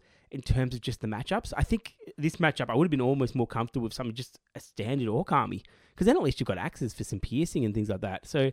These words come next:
you don't have that with the Dale, you've just got the sword. So it, it's, it's interesting to see the comments after the game, people saying, "Oh, Dale's really powerful." Maybe it is. I don't, I don't necessarily disagree with that, but this is not the, the game to show it off. This is not showing how powerful Dale is.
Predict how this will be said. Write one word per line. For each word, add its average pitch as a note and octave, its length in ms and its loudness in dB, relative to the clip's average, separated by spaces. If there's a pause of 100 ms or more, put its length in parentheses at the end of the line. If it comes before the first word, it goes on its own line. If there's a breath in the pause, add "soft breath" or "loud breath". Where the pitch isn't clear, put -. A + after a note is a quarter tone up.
(260 loud breath)
you E3 80 0
don't A#3 120 8
have F3 160 4
that G#3 80 4
with B2+ 80 0
the A#2 40 0
Dale, G2+ 180 0
you've B2+ 120 -2
just D3+ 120 -6
got D3 100 -4
the A#2 60 -6
sword. A#2 360 0 (400 soft breath)
So F3 140 -4
it, G3+ 280 -6
it's, - 480 -8 (260)
it's E3+ 160 2
interesting B3 340 2
to F3 60 4
see F3 140 2
the C#3 80 4
comments C3+ 380 2
after A#2 280 -2
the A#2 60 -4
game, A#2+ 260 2
people A#2+ 200 2
saying, A2+ 180 -2
"Oh, A2+ 100 4 (160)
Dale's B2 280 4
really C3 200 4
powerful." A#2+ 500 2 (320 soft breath)
Maybe E3 260 6
it A#2+ 60 4
is. F#3+ 340 2 (200)
I C3+ 80 0
don't, C#3+ 180 8
I C3+ 60 6
don't D3+ 160 6
necessarily B2 280 2
disagree A#2+ 360 0
with A2+ 80 2
that, A2+ 240 -2 (240 soft breath)
but C#3+ 140 4
this F#3 160 -2
is E3 100 4
not C3 220 0
the, A#2 200 2
the A2+ 120 -6
game A2+ 200 0
to - 80 -6
show F#2+ 200 0
it F#2+ 60 0
off. C3 200 2
This - 200 2
is C#3 60 0
not C#3 220 2
showing A#2+ 260 4
how A2+ 140 2 (140)
powerful A2 360 0
Dale C#3 240 2
is. G#2+ 220 -2